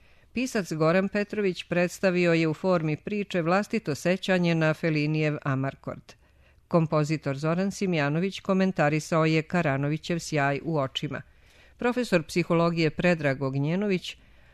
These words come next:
analizirao je hipnagogičku dimenziju Bergmanovog lica, a reditelj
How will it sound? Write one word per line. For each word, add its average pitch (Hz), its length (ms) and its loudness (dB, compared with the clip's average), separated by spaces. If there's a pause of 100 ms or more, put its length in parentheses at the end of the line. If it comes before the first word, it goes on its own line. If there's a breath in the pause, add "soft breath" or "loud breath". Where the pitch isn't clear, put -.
analizirao 175 720 6
je 165 340 4
hipnagogičku 156 1000 0
dimenziju 190 580 0
Bergmanovog 170 720 2
lica, 135 520 -6 (480 soft breath)
a 165 120 4
reditelj 156 520 4